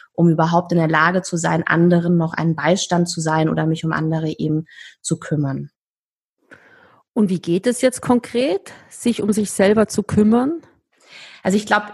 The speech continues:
Speaker 1: erstmal ist es wichtig, dass man auch so ein inneres Bild davon hat, wie wichtig das wirklich ist, weil an diesem Egoismus, da, da, mit diesem Egoismus hadern sehr viele. Und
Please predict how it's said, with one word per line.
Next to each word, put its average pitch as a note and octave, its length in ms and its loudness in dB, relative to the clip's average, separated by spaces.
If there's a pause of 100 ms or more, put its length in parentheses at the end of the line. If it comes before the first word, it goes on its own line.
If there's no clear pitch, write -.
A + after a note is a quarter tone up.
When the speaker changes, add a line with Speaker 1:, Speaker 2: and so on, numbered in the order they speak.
Speaker 1:
erstmal A#3 380 0
ist G#3 60 -2
es G3+ 140 -6
wichtig, A3 220 -2
dass F#3 160 -2
man F#3+ 120 -2
auch F#3 140 -2
so - 140 -2
ein F3+ 60 2
inneres F#3+ 440 -2
Bild A#3 280 2
davon G3 320 -2
hat, F#3 180 -4
wie F3+ 160 -2
wichtig G3+ 320 -2
das F3+ 200 -8
wirklich G3 380 -2
ist, - 160 -8
weil E3+ 80 2
an F3 160 2
diesem F3+ 180 0
Egoismus, F#3+ 680 -2
da, F#3 220 2 (100)
da, F3 260 -4
mit F#3+ 220 -2
diesem F#3+ 180 2
Egoismus F3 540 -2
hadern F3+ 400 2
sehr E3 160 -2
viele. E3 480 0
Und E3 180 -4